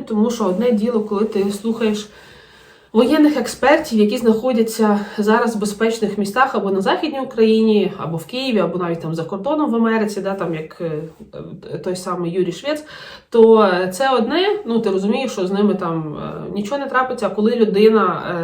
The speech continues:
е, знімає відео, е, там, як Бутусов, або він насамперед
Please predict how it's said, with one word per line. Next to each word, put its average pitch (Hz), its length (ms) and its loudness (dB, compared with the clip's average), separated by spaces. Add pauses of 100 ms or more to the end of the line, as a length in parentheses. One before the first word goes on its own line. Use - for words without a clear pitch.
(160)
е, 165 40 -4
знімає 196 440 2
відео, 180 680 -2
е, 143 80 -4
там, 156 160 -8
як 151 160 -8
Бутусов, 208 580 -4
або 175 180 -4
він 226 180 -2
насамперед 190 680 -2